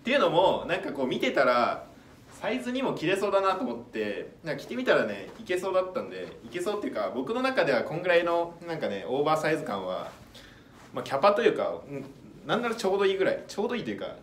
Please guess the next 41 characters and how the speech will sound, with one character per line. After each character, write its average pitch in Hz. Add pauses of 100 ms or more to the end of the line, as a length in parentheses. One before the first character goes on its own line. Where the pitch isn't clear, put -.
な 135
ん -
だ -
ろ -
う、 - (440)
僕 147
の 214
中 208
で 165
の 175
こ 107
う、 -
ス -
ト 185
ラ 185
イ 180
ク 180
ゾ 180
ー 170
ン -
に -
結 -
構 98
ね、 90
ド 113
ン 123
ピ -
シ -
ャ 110
ぐ 120
ら -
い -
の、 - (1160)
オ 135
ー -
バ 135
ー -
サ 143
イ 117
ズ 107
の、 95